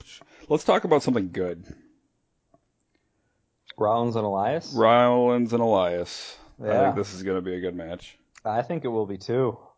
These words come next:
Speaker 2: Um, and I think this will be somewhat telling towards,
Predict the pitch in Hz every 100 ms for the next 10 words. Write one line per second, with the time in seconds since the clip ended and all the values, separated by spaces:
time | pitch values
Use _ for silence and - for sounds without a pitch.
0 | - 95 95 92 92 87 95 _ _ _
1 | _ _ _ _ _ _ 113 107 107 104
2 | 131 127 147 147 113 104 _ - 110 -
3 | 117 120 127 - - 104 101 95 95 98
4 | 104 _ _ _ _ _ _ _ _ _
5 | _ _ _ _ - 104 98 98 95 92
6 | - -